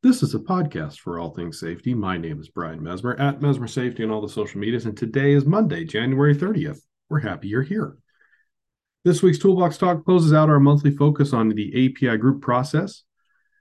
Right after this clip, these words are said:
and this week is about daily huddles. So, without further ado, let's jump in. Hey, what's a daily huddle?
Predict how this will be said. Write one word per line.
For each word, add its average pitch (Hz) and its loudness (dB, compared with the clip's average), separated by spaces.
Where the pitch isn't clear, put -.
and 117 2
this 143 4
week 143 4
is 117 2
about 113 -4
daily 127 4
huddles. - -4
So, 196 -6
without 139 0
further 139 2
ado, 160 2
let's 143 0
jump 143 2
in. 185 -2
Hey, 196 -2
what's 190 -4
a 196 0
daily 185 4
huddle? 190 -2